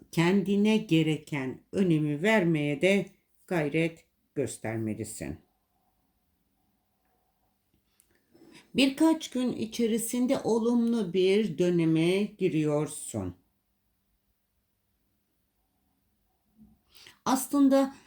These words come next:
e, kendin bile isteyip istemediğin arasında gelgitler yaşadığın, isteyip istemediğinden emin olmadığın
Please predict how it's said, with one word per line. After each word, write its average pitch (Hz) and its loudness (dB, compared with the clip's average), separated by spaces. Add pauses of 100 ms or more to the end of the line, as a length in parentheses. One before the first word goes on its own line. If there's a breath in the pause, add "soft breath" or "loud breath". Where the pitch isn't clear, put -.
(240 loud breath)
e, 226 0
kendin 277 4
bile 185 0
isteyip 202 -2
istemediğin 185 2
arasında 160 -2
gelgitler 170 0
yaşadığın, 156 -2 (600 soft breath)
isteyip 220 -2
istemediğinden 175 0 (840)
emin 220 0 (200)
olmadığın 135 -2